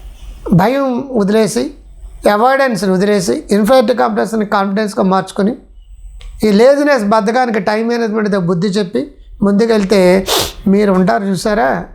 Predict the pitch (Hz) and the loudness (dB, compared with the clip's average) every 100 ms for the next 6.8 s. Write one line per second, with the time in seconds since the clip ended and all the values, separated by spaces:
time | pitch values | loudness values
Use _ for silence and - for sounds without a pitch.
0 | - 180 196 196 190 185 208 208 185 185 | 0 2 4 4 2 2 2 0 0 0
1 | 165 - - - - - 208 233 202 247 | -2 -8 -16 -20 -20 -6 -2 0 0 0
2 | 214 269 262 233 233 254 254 247 285 - | 0 0 0 0 2 2 2 -2 -4 -6
3 | 214 196 - 247 - 208 196 214 214 202 | -6 -6 -2 -2 0 -4 -2 -2 -2 -2
4 | 185 175 170 - - - - - - 208 | -2 -2 -4 -12 -20 -20 -20 -20 -8 -2
5 | 233 240 254 240 240 220 226 208 233 254 | 0 0 -2 -2 -2 0 -2 -2 -2 -2
6 | 247 233 202 254 214 208 190 180 | -2 -2 -2 0 2 4 2 0